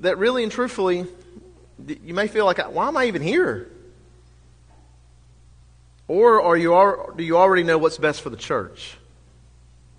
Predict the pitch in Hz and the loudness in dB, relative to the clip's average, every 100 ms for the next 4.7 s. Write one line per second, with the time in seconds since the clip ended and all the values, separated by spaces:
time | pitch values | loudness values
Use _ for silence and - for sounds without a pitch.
0 | _ - _ _ - _ _ _ _ - | _ -20 _ _ -20 _ _ _ _ -20
1 | - _ _ - 165 262 277 262 277 170 | -20 _ _ -4 0 2 2 2 2 0
2 | 139 - 123 127 110 131 131 139 127 143 | -4 -6 -6 -4 -4 -6 -12 -12 -10 -10
3 | 147 - 156 208 214 196 226 - 190 147 | -10 -6 -4 -2 -2 -2 -2 -2 -6 -6
4 | - 156 131 120 120 98 95 | -6 -4 -2 -2 -4 -4 -12